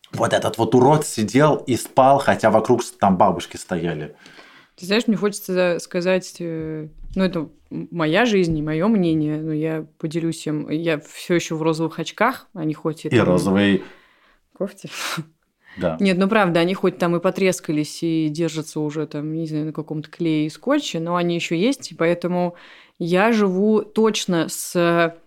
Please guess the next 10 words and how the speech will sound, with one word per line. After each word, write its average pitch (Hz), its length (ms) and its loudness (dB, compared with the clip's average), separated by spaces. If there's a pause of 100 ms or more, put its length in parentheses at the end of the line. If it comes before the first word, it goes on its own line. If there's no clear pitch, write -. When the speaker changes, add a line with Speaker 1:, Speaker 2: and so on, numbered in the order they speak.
(260)
Speaker 2:
заведомо 208 880 2
хорошим 190 640 0
отношением 175 640 -4
ко 175 160 -10
всем 170 300 -6
людям. 143 480 -6
Ну, 170 100 -4
то 180 120 2
есть - 300 -2
я 185 300 2